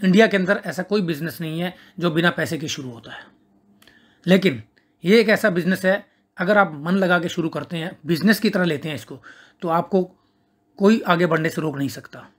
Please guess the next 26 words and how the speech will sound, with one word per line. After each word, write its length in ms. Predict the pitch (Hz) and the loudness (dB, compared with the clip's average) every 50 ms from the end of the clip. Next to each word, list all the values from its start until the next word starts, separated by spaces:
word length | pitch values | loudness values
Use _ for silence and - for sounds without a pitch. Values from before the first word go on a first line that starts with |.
| _ _ _ _ _ _ _ _ _ _ _ _ _ _ _ _ _ - | _ _ _ _ _ _ _ _ _ _ _ _ _ _ _ _ _ 2
तीन 180 | 214 214 247 233 | 4 6 6 4
से 120 | - 233 | 2 0
चार 280 | 180 - 185 180 196 196 | -2 2 4 4 6 6
महीने 260 | 170 170 175 180 190 | 4 4 2 2 0
अगर 260 | - 185 160 165 165 | -2 -4 -6 -4 -4
आपने 380 | 160 156 156 - 170 156 143 - _ _ _ - | -4 -4 -6 -6 -8 -12 -12 -14 _ _ _ -6
लगातार 480 | 156 170 156 165 156 170 160 139 - - _ _ _ _ _ _ - | -4 -2 -2 0 0 2 2 0 0 -4 _ _ _ _ _ _ -16
अपने 220 | 156 139 175 170 147 | -10 -6 -4 -4 0
दो 160 | 151 160 156 | 0 0 0
घंटे 260 | 151 160 143 170 160 | 0 -2 -2 -2 -2
रोज़ 220 | 151 151 151 - | 0 -2 -4 -4
के 80 | - 156 | -6 -8
दिए 320 | 123 135 147 151 139 107 - _ _ _ _ _ _ _ _ - | -4 -2 -2 -2 -2 -4 -8 _ _ _ _ _ _ _ _ -6
तो 80 | 180 | -6
समझ 240 | - - 180 185 170 | 0 2 2 2 4
लीजिए 380 | 160 170 156 151 180 196 196 - - 170 | 2 0 0 2 2 0 0 -2 -6 0
आप 280 | 165 175 170 - - _ 143 | 0 0 0 0 -8 _ -4
ज़िंदगी 300 | 147 170 165 175 202 202 | -4 0 2 4 4 6
भर 140 | 190 175 - | 4 4 2
के 100 | - 170 | 2 0
लिए 140 | 165 170 | 0 0
अपनी 220 | 170 - 175 165 165 | -2 -4 -6 -8 -8
एक 120 | 160 - _ - | -8 -10 _ -6
प्लेटफॉर्म 380 | 190 180 165 - - 185 170 | -4 -4 -2 0 0 -2 0
बना 160 | 151 143 143 139 | 0 0 0 0
लेंगे, 360 | 135 139 143 160 196 196 | 0 0 -2 -2 -4 -4